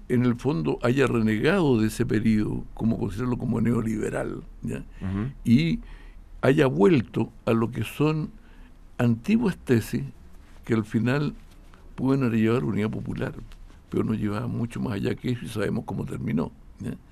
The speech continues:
Speaker 1: No digo que va a haber golpe en Chile, si siguen eso, no, no creo, sino que digo desde el punto de vista de la derrota,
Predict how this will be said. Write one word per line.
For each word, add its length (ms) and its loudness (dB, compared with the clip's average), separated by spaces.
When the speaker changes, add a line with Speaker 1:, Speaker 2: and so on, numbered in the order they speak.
Speaker 1:
No 140 0
digo 220 4
que 100 0
va 120 -2
a 20 -4
haber 160 -2
golpe 320 -2
en 140 -6
Chile, 300 2
si 140 -4
siguen 280 -2
eso, 200 -4
no, 180 -2
no 200 -2
creo, 360 0
sino 220 2
que 120 2
digo 340 6
desde 140 4
el 80 0
punto 340 -2
de 60 2
vista 360 2
de 140 0
la 100 -4
derrota, 520 -2